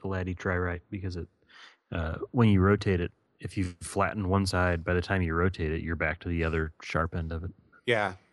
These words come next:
Speaker 2: Yeah. So I sort of, um, I think my favorite of the triangular pencils would be,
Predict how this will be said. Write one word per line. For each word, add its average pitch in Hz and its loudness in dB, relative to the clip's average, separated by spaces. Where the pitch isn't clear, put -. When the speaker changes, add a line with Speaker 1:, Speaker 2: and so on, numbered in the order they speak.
Speaker 2:
Yeah. 104 -4
So - -2
I 147 2
sort 160 0
of, 135 0
um, 110 -2
I 143 -8
think 175 -2
my 123 0
favorite 135 2
of 117 -4
the 113 -4
triangular 117 -4
pencils 104 -10
would 104 -6
be, 104 -4